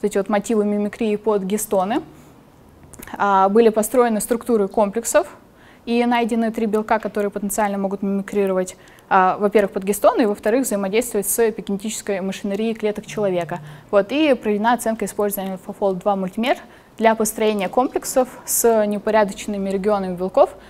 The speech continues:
которые содержат, а, схожие и повторяющиеся мотивы. А, по результатам работы, а, был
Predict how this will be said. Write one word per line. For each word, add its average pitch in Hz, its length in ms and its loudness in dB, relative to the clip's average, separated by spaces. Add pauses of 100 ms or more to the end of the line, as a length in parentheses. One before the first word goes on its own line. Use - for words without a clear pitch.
(140)
которые 233 340 4
содержат, 214 720 0
а, 180 360 -4
схожие 247 680 2
и 220 40 -2
повторяющиеся 202 960 -4 (380)
мотивы. 190 580 -2 (480)
А, 180 340 0 (1400)
по - 60 4
результатам 220 600 4
работы, 208 560 2 (420)
а, 185 320 2
был 190 420 0